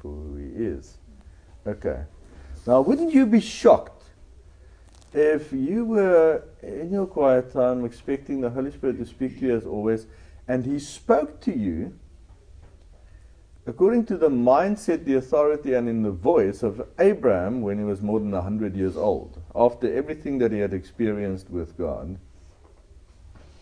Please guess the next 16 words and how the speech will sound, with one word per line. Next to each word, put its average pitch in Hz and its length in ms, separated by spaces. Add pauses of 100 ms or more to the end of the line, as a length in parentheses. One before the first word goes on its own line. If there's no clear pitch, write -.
(120)
W-, 95 420 (140)
how 139 220
would 196 300
that 110 440
go? 65 340 (1800)
What 170 180
if 285 180 (480)
the 123 100
Holy 143 180
Spirit 143 260
spoke 190 420
to 226 80
you 113 360 (400)
with 123 460
the, 120 440 (2000)
um, 113 600